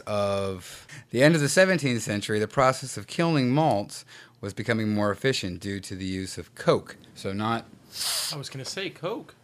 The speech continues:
Speaker 1: derived from coal. This meant that the kiln, to kiln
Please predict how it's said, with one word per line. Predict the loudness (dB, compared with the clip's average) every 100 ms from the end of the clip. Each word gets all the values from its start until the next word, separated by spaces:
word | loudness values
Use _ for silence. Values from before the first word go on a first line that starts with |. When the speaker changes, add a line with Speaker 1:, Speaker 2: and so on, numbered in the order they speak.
| _ _ _ _ _ -10
Speaker 1:
derived | -2 2 4 2 -2
from | -6 -4 -4
coal. | -2 0 0 0 -8 -18 _ _ _ _ _ _ _ _ _ _ _ _ _ -2
This | 0 0 2
meant | 4 2 -2
that | -8
the | -8
kiln, | -2 2 4 4 2 -2 -6 -12
to | -10
kiln | -2 2 4 4 4 2